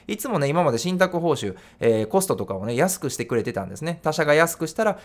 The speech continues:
うちも安くしますよっていう感じで、えー、すごくね、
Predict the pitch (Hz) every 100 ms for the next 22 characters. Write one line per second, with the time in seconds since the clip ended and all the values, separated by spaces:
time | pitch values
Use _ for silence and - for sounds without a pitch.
0 | - 135 131 110 120 - 101 123 117 131
1 | 190 190 110 104 101 101 104 - - -
2 | 107 104 95 156 190 107 104